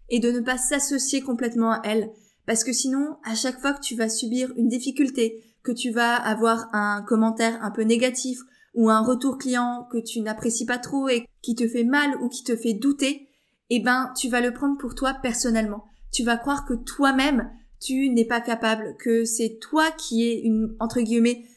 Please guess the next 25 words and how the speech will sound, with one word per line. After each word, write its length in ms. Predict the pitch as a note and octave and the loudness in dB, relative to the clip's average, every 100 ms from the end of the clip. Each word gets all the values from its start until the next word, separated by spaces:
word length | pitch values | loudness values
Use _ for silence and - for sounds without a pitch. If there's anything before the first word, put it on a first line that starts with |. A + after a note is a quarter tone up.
| - | 0
mauvaise 400 | A3 A#3+ B3 B3 | 6 6 6 2
personne, 560 | B3 A#3 - A#3+ A#3+ A#3+ | -2 -2 -2 -2 -4 -6
que 140 | - G#3+ | -6 -4
c'est 240 | - A3 | -2 -2
toi 240 | - D#4+ | 2 4
le 140 | C#4+ A#3 | 4 0
problème, 420 | A#3+ G#3+ A#3+ A#3 - _ - - | 0 2 2 0 -6 _ -20 -2
alors 260 | G#3 A3+ A3 | 2 2 2
que 100 | C4+ | 0
non, 260 | C#4 D4 | 0 0
pas 140 | B3 A3 | 0 0
du 160 | B3 | -2
tout. 260 | C#4+ D4 D4+ _ _ - | -4 -6 -8 _ _ -2
Déjà, 340 | A#3 A3+ B3+ | 2 4 2
c'est 220 | B3+ B3 A3 | 2 0 4
ni 200 | C4+ C#4 | 4 4
toi, 320 | C#4 C4+ C4+ - - | 2 2 0 -6 0
ni 220 | A#3+ C#4+ | 4 6
l'autre 260 | C4+ C4 B3+ | 4 2 -2
personne 380 | A#3+ A#3+ B3 A3+ | -2 -2 0 0
le 120 | A3 | 0
problème, 380 | A#3+ A#3 A#3 A#3 - _ - | -2 0 0 0 -6 _ -6
c'est 240 | - A#3+ | -2 0
peut-être 460 | A#3 A#3 A#3+ A#3 - - | 2 0 0 -2 -6 0
l'adéquation 800 | A#3 A#3 B3+ B3 A#3+ - C4 | 2 2 2 0 0 -2 -4